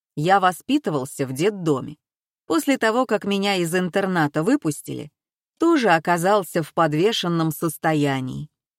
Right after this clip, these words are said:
Мне помогла добрая женщина. Теперь надо отдать долг». Светлана прижала кулачки к груди.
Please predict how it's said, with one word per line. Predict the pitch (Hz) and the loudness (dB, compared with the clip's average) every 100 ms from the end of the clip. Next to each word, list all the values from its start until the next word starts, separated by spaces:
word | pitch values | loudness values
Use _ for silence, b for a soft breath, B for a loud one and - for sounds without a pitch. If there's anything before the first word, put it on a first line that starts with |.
| _ | _
Мне | 160 160 165 | -2 0 0
помогла | 165 160 151 135 151 185 | 0 0 0 2 2 2
добрая | 156 160 151 165 165 | 0 0 0 0 0
женщина. | 151 151 131 - - 139 - _ _ _ | 0 0 -2 -8 -12 -12 -14 _ _ _
Теперь | - 151 - 202 214 | -6 -6 -2 -2 0
надо | 160 139 170 240 | 0 0 0 -2
отдать | 196 156 143 180 185 | -2 -2 -2 -2 -2
долг». | 175 135 156 - - _ _ _ _ _ | 0 0 -4 -8 -20 _ _ _ _ _
Светлана | - 151 147 175 247 277 254 | -12 -6 -6 -4 0 0 0
прижала | 170 170 151 165 151 | -2 -2 -2 0 -2
кулачки | 151 160 151 151 - - 247 | -4 -4 -4 -4 -8 -8 -10
к | - | -6
груди. | 170 165 170 156 160 | -4 -2 -2 -2 -6